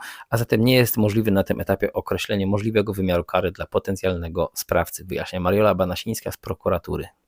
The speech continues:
Zapytaliśmy prokuraturę, czy sprawa dotyczy wyłącznie danych strażników miejskich i ich rodzin, czy również pracowników innych instytucji. Dodatkowo pytaliśmy, czy w sprawę była zamieszana osoba zatrudniona w Straży Miejskiej i czy w jej mieszkaniu znaleziono liczne dokumenty z danymi osobowymi,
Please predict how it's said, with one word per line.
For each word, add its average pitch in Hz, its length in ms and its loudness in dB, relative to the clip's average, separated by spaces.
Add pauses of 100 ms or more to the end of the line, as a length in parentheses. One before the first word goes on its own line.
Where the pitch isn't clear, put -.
(340)
Zapytaliśmy 123 640 2
prokuraturę, 104 680 2
czy 95 240 2
sprawa 92 320 4
dotyczy 85 360 -4
wyłącznie 95 340 0
danych 90 260 -2
strażników 90 440 -4
miejskich - 540 -4
i - 180 -12
ich 87 120 -10
rodzin, 139 300 4 (340)
czy - 120 -4
również 107 240 2
pracowników 104 640 0
innych 98 300 0
instytucji. 90 580 -4
Dodatkowo 110 480 4
pytaliśmy, 107 480 -2
czy - 100 -10
w - 40 -8
sprawę 101 280 0
była 104 200 6
zamieszana 98 500 2
osoba 95 340 2
zatrudniona 95 540 -2
w - 40 -6
Straży 92 280 2
Miejskiej 92 440 -2 (340)
i 101 60 -6
czy 101 160 -2
w 101 60 -4
jej 131 160 6
mieszkaniu 117 400 2
znaleziono 101 440 2
liczne 110 280 0
dokumenty 98 480 -2
z 90 40 -2
danymi 95 320 2
osobowymi, 98 760 0